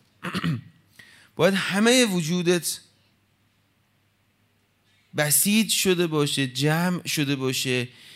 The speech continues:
قوت و قدرت گرفته باشه، یک پارچه شده باشه، یه مشت شده باشه که خلاصه بزنی به دهان آمریکا. این، به این می‌گن نیت.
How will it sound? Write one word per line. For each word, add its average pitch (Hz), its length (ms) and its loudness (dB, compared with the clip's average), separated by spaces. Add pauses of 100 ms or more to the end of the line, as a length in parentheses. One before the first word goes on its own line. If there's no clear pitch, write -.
(360)
قوت 156 480 -2
و 180 120 0
قدرت 156 520 0
گرفته 147 480 0
باشه، 135 400 0
یک 139 360 2
پارچه 139 400 0
شده 165 240 -4
باشه، 135 300 -2
یه 131 220 2
مشت 175 540 2
شده 180 360 0
باشه 185 640 -2 (2250)
که 113 120 -12
خلاصه 117 360 -6
بزنی 123 680 -2 (100)
به 104 80 -2
دهان 101 420 -2
آمریکا. 90 640 -8 (1200)
این، 208 420 -4 (200)
به 156 120 0
این 208 240 0
می‌گن 147 280 2
نیت. 98 600 -4